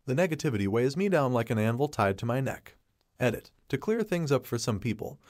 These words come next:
my ex and her family do not interact with anyone in my life.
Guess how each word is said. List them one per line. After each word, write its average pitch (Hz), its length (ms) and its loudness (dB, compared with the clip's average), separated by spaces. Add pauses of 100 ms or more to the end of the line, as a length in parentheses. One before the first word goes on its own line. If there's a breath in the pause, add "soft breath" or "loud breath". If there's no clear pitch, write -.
(180 loud breath)
my 139 160 4
ex 151 240 0
and 156 100 0
her 160 120 0
family 117 380 2
do 123 120 2
not 156 220 2
interact 131 480 0
with 117 140 -2
anyone 107 340 2
in 98 80 0
my 98 140 0
life. - 460 -2